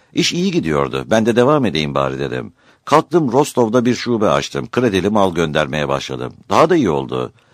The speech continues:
Ama sonra bir pis iş yaptım. Firmaya yüzde dört ortak ettiğim kızın kazancını kıskandım. Ayda üç bin dolarımı götürüyordu. Ama işleri yürüten de oydu, anlıyor musun?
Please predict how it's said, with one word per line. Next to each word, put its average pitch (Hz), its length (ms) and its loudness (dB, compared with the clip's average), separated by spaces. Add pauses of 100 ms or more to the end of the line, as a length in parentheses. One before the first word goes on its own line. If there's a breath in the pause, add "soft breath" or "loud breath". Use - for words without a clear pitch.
(360 soft breath)
Ama 143 200 2
sonra 78 440 0
bir 101 160 0
pis - 280 -6
iş - 180 -6
yaptım. 65 360 -4
Firmaya 98 460 -2
yüzde 85 380 -2
dört 95 220 0
ortak 90 340 -2
ettiğim 82 360 -4
kızın 92 300 -6
kazancını 82 580 -2
kıskandım. 67 640 -6 (440 soft breath)
Ayda 147 220 4
üç 175 260 2
bin 156 140 2
dolarımı 135 360 4
götürüyordu. 69 800 -2
Ama 117 200 0
işleri 110 300 -2
yürüten 110 440 0
de 82 60 0
oydu, 78 180 0
anlıyor 87 300 0
musun? 78 340 -6